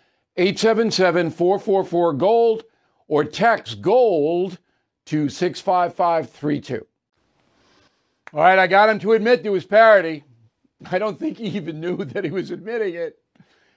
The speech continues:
But that's robust debate. Okay, now I ask you, let me ask you a very, and this is an important question. You can write to me at bill at bill o'reilly dot com, bill at bill o'reilly dot com.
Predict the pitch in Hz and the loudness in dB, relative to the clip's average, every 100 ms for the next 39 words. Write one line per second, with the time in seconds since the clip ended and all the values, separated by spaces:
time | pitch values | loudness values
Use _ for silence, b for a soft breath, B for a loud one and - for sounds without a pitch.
0 | _ 175 233 233 226 160 208 196 175 175 | _ -6 0 0 0 -4 -2 0 0 -2
1 | 160 156 135 143 110 - _ 151 131 175 | -6 -10 -6 -6 -8 -18 _ -16 -8 -6
2 | 180 196 262 320 277 - 143 - _ 190 | -6 -6 -6 -10 -12 -16 -20 -20 _ -18
3 | - 196 190 - 226 196 139 151 185 196 | -14 -14 -14 -14 -12 -10 -8 -4 -4 -4
4 | 190 185 _ _ _ - 170 185 208 208 | -8 -10 _ _ _ -16 -14 -14 -14 -16
5 | 220 254 - 190 185 190 - 254 - 143 | -14 -16 -10 -10 -10 -12 -10 -10 -10 -12
6 | 139 139 160 170 170 151 156 113 151 165 | -12 -10 -6 -6 -8 -12 -14 -12 -10 -10
7 | 170 160 156 156 143 156 170 208 160 127 | -10 -10 -10 -8 -10 -10 -14 -14 -14 -20
8 | 104 101 127 139 135 123 127 120 110 123 | -20 -18 -16 -16 -18 -20 -18 -18 -20 -20
9 | 156 190 _ | -18 -20 _